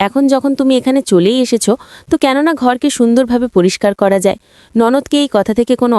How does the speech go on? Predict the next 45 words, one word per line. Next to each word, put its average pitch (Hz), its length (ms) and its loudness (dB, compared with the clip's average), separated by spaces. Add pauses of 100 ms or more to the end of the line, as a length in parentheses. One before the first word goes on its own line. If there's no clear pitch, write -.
অসুবিধা 190 360 0 (100)
না 160 160 0
হয় 175 140 -2 (180)
এবং 262 120 0 (120)
সে 262 180 0
তো 302 60 0
সেই 294 280 0
ঘরকে 220 300 0
তার 254 200 0
নিজের 208 220 2
ঘর 185 220 -2 (100)
মনে 240 220 0
করে 214 120 2 (340)
সুন্দরভাবে 294 480 2 (100)
পরিষ্কার 170 420 0
করতে 160 260 0
শুরু 151 220 0
করে 151 140 -2 (420)
এবং 294 120 2 (140)
সে 269 100 0 (120)
কেবল 262 200 0 (140)
ভালোবাসার 226 540 0
ক্ষুধায় 208 340 0
ভুগছে 180 300 0 (340)
এবং 220 120 2 (120)
ঘরকে 185 260 -2 (120)
সম্পূর্ণ 196 340 0 (140)
চকচকে 175 460 -2
করে 147 200 0
ফেলে।" 160 160 -2 (420)
সন্ধ্যার 311 380 4
সময় 339 220 2 (100)
ভাই 208 160 2 (100)
এসে 262 160 -2 (100)
ঘর 190 120 2 (100)
দেখে - 200 -2
তো 302 40 2 (100)
অত্যন্ত 240 320 -2 (120)
আনন্দিত 160 320 0 (100)
হয় 151 120 -2 (320)
এবং 214 200 4
তার 247 200 0
পত্নীকে 220 440 0
প্রশংসা 233 420 0
করতে 165 200 0